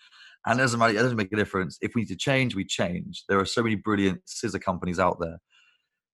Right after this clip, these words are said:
Then as you build and you grow and you've got, like, a team of twenty people, you have to start having these values that are kind of echoed to the rest of the company and, you know, employ people permanently. You become a rock and you still have momentum. You're still rolling and rolling. Um,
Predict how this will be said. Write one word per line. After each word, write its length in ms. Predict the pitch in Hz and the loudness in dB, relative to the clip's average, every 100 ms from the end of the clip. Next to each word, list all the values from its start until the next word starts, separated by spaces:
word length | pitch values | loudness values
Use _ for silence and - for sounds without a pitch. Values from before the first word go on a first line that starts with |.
| _ | _
Then 420 | - 135 120 117 113 | 4 4 4 0 2
as 180 | 110 98 | 2 2
you 100 | 104 - | -2 -2
build 360 | - 98 98 101 | 2 4 4 2
and 100 | 95 | 0
you 60 | 90 | -4
grow 320 | - 90 90 | -2 0 2
and 100 | 92 | 0
you've 100 | 90 | -2
got, 160 | 92 73 | -2 -2
like, 160 | 92 | -4
a 60 | 92 | -6
team 240 | - 90 | -6 -4
of 80 | 90 | -6
twenty 280 | - 92 92 | -4 -4 -4
people, 440 | - 87 - 87 | -4 -8 -4 -2
you 140 | 92 92 | 0 0
have 140 | 95 | -2
to 60 | - | -2
start 180 | 101 87 | -2 -2
having 280 | 92 90 | -2 -4
these 180 | 90 87 80 | -4 -4 2
values 360 | 87 90 87 | 4 4 0
that 140 | - 82 | -2 -4
are 60 | |
kind 180 | 85 95 | -4 -4
of 80 | 87 | -2
echoed 320 | 92 - 90 | -2 -2 -4
to 60 | - | -4
the 60 | 90 | -6
rest 180 | 85 87 | -6 -8
of 40 | |
the 60 | - | -4
company 560 | 98 92 85 85 85 | -2 -2 -6 -6 -6
and, 200 | 87 82 - - - _ | -6 -10 -14 -20 -20 _
you 80 | 101 | -4
know, 180 | 90 90 | 0 2
employ 380 | 90 - 104 101 | 0 0 2 2
people 360 | 95 87 87 82 | 0 -6 -6 -6
permanently. 640 | 104 101 90 80 82 85 87 _ - | -2 0 0 -2 -6 -8 -12 _ -4
You 80 | 104 | -2
become 240 | 101 101 | 0 0
a 60 | 87 | 2
rock 320 | 104 82 - _ _ | 2 0 -2 _ _
and 80 | 107 | -2
you 60 | 123 | -2
still 220 | - 175 | 2 4
have 160 | 156 117 | 6 4
momentum. 480 | 107 127 113 87 | 4 2 0 -4
You're 100 | 90 | -4
still 240 | 90 131 90 | -4 -4 2
rolling 340 | 101 107 98 | 4 6 4
and 80 | 90 | 4
rolling. 520 | 98 95 85 87 104 - _ _ - | 4 4 2 -2 -8 -12 _ _ 0
Um, 400 | 95 92 92 92 | 4 4 2 -2